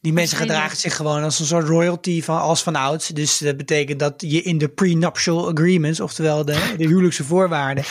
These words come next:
Speaker 1: dat je daar dit soort shit in regelt. De oorsprong van het huwelijk is in principe toch ook een contractuele basis tussen twee families om wat shit uit te wisselen. Nou, zo wordt het helemaal gebruikt hier.
Speaker 2: Ja, dus het gaat eigenlijk meer om de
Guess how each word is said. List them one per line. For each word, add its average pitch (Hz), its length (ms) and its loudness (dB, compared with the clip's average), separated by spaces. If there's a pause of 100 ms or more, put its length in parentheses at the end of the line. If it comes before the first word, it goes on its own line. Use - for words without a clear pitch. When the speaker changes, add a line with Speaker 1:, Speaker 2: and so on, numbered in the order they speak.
(260)
Speaker 1:
dat 160 160 -4
je 165 60 -6
daar 156 240 0
dit 147 140 -2
soort 151 160 -4
shit 190 220 0
in 233 140 0
regelt. 202 380 -2 (280)
De - 160 -2
oorsprong 240 460 2
van 208 140 2
het 196 100 0
huwelijk 185 320 2
is 170 120 -6
in 175 100 -4
principe 175 320 -4
toch - 140 -6
ook 165 200 -2
een 151 120 -8
contractuele 160 680 0
basis 147 440 0
tussen - 240 -2
twee 156 200 2
families 147 460 -2
om 139 80 -4
wat 143 120 -2
shit - 200 2
uit 139 180 0
te 135 80 -6
wisselen. 170 360 0
Nou, 143 160 0
zo 156 120 -2
wordt 143 160 -2
het 131 100 -12
helemaal 135 320 2
gebruikt 139 400 -4
hier. 233 200 -8 (500)
Speaker 2:
Ja, 214 300 0
dus 208 140 -4
het - 80 -8
gaat 247 160 -4
eigenlijk 233 320 -2
meer 226 180 2
om 226 160 -2
de 208 460 0